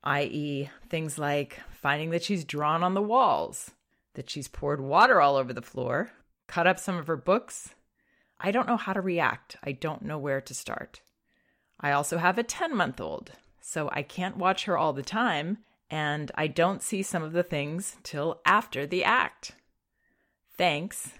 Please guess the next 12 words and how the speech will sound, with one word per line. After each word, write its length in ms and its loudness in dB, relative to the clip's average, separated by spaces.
Katie." 460 -6
So 840 4
one 500 -2
thing 300 2
that's 240 2
for 140 -2
sure, 420 2
these 420 0
acts 520 4
are 540 2
impulsive 540 -2
acts. 460 2